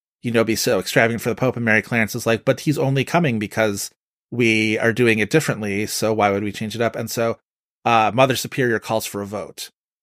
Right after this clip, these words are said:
And as soon as she does that, Mary Clarence, sort of, like, her eyes get downcast,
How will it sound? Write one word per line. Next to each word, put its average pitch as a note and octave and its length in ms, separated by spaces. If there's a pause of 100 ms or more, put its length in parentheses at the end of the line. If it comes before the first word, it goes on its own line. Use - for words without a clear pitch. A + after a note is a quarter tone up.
(160)
And A#2+ 240
as C3 100
soon A#3 280
as C4+ 80
she A3 140
does C3+ 260
that, G2+ 400 (500)
Mary E3 320
Clarence, C#3 640 (220)
sort D3 200
of, A#2+ 60
like, B2+ 140
her C#3 140
eyes B2 300
get - 160
downcast, A2 800